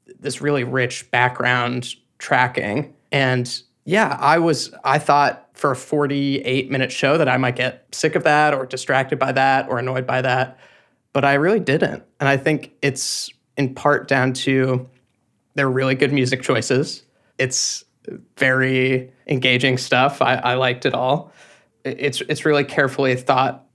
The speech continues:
through tone-wise, tonally, so that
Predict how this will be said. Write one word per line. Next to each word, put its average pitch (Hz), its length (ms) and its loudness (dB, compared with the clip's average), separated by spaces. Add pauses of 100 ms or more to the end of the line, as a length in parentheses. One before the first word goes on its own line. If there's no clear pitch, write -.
through 127 720 -2 (280)
tone-wise, 170 880 2
tonally, 185 680 0 (460)
so 143 320 2
that 127 460 0